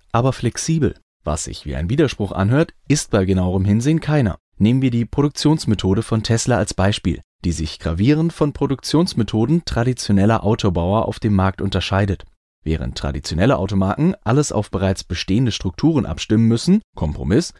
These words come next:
dieser Prozess nimmt außerdem sehr viel Zeit in Anspruch, agiert Tesla bei der Produktion viel flexibler. Daimler, Audi, Volkswagen und Co. versuchen so lange wie möglich mit bestehenden Plattformen,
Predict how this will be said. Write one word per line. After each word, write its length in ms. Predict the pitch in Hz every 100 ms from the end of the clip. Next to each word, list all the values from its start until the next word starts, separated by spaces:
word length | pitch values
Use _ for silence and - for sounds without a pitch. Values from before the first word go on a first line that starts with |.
| _ -
dieser 220 | 143 131
Prozess 520 | - 104 131 160 -
nimmt 220 | 143 - -
außerdem 480 | 131 165 117 117 143
sehr 200 | 98 113
viel 140 | -
Zeit 260 | - 107 -
in 100 | 110
Anspruch, 460 | 67 - - 127 - -
agiert 340 | 101 98 85
Tesla 380 | - 92 - 139
bei 120 | 143
der 100 | 139
Produktion 640 | 123 123 127 - 123 151 151
viel 220 | - 147
flexibler. 680 | - 131 - 165 131 - - _ _ _ _ _ -
Daimler, 480 | 87 92 113 131 -
Audi, 340 | 98 110 131 131
Volkswagen 540 | - 139 - 104 107
und 120 | 95
Co. 300 | - 110 160
versuchen 480 | - 139 131 151 139
so 100 | 113
lange 300 | 101 120 143
wie 80 | 113
möglich 520 | 107 117 151 170 -
mit 180 | 170 -
bestehenden 560 | 139 - 135 143 127
Plattformen, 580 | - 104 - - 131 190